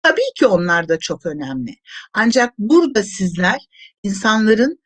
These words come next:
bir şekilde, e, hayatlarına dokunuyorsunuz. Yani hakim sizin verdiğiniz rapora ciddi anlamda destek alıyor kendine ve o kişi hakkında bir hüküm veriyor.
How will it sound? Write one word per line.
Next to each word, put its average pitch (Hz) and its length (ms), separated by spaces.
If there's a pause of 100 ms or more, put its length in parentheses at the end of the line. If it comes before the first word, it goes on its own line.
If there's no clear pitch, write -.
(180)
bir 240 80
şekilde, 240 680 (360)
e, 185 260 (160)
hayatlarına 240 680
dokunuyorsunuz. 165 840 (360)
Yani 254 500 (520)
hakim 226 760
sizin 277 600
verdiğiniz 240 680
rapora 214 540 (340)
ciddi 359 420
anlamda 226 680
destek 196 480 (340)
alıyor 170 420
kendine 175 520 (340)
ve 285 320 (400)
o 320 60
kişi 262 400
hakkında 214 680
bir 277 120
hüküm 294 500
veriyor. 156 360